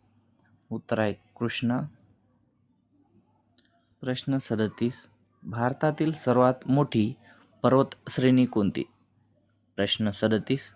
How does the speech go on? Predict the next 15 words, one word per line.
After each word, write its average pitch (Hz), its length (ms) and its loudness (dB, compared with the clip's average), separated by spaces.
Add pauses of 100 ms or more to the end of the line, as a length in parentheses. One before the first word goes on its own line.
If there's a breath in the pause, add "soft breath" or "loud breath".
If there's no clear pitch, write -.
(140)
भारतातील 131 760 2 (440 soft breath)
सर्वात 143 360 8
मोठी 127 380 2 (300)
पर्वतश्रेणी 127 800 4
कोणती, - 580 -6 (380)
कोणती 117 340 0
आहे? 107 240 0 (220)
उत्तर 110 260 -2
आहे 120 120 0
हिमालय. 101 540 0 (2500)
प्रश्न 127 360 0
अडतीस, 110 680 -2 (1300)
मुंबईचा 151 600 6
समुद्र 127 480 2
कोणता? 107 440 0